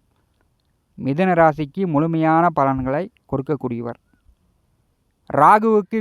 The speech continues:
வீடு கொடுத்தவர் பன்னிரெண்டாவது வீட்டிலே அமர்ந்திருக்கும் போது மிதுன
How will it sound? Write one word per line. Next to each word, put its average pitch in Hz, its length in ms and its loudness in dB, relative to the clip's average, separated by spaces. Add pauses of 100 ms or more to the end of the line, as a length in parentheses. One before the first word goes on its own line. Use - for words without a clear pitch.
வீடு 202 240 0
கொடுத்தவர் 180 500 0
பன்னிரெண்டாவது 175 560 0
வீட்டிலே 160 300 0
அமர்ந்திருக்கும் 143 520 -4
போது 127 240 -4 (1300)
மிதுன 160 420 -2